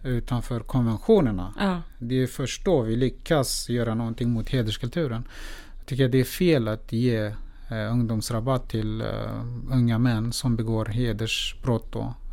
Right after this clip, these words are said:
Speaker 1: För det är precis det som, eh, eh, hederskulturen vill.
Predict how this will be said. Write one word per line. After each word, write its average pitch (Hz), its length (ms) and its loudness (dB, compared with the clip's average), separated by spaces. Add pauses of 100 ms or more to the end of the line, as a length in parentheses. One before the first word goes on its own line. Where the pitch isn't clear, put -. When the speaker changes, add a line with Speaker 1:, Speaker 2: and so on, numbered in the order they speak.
Speaker 1:
För 127 80 0
det 127 100 4
är 123 40 4
precis 123 400 0
det 123 120 0
som, 110 380 2
eh, 110 320 -2 (960)
eh, 107 420 2 (680)
hederskulturen 110 680 4
vill. 110 320 2